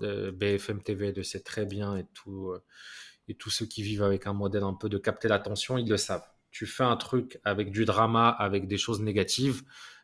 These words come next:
t'as un maximum d'attention. Et du coup, bah, quand on est entrepreneur, de l'autre côté, si sur, euh, dix messages que tu vas envoyer,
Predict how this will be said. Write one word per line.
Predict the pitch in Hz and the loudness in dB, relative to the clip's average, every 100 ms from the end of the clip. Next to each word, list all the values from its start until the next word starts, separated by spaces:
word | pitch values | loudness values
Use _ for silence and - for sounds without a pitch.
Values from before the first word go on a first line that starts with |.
| _ _ _ _ | _ _ _ _
t'as | 120 | 2
un | 113 | 4
maximum | 117 127 - 120 117 | 6 4 4 2 2
d'attention. | 113 110 107 - 82 - _ _ _ - - _ _ _ - | 2 2 0 -2 -4 -8 _ _ _ -20 -20 _ _ _ -2
Et | 113 110 107 | 2 4 2
du | 101 | 0
coup, | 104 131 | 0 2
bah, | 95 - - - | 4 2 -2 -10
quand | 104 104 | -8 -6
on | 104 | -2
est | 110 | 0
entrepreneur, | 110 - 104 - 98 135 | 0 -2 -4 -2 2 4
de | 110 | 4
l'autre | 110 | -2
côté, | - 107 - 131 | -2 -2 4 4
si | 131 - - 135 | 6 4 2 0
sur, | - 127 120 104 | 0 0 4 4
euh, | 101 | 4
dix | 101 123 | 2 2
messages | 131 123 131 110 | 2 2 2 0
que | - | -4
tu | - | -6
vas | 110 | -2
envoyer, | 113 107 110 107 113 113 | -2 0 2 4 2 0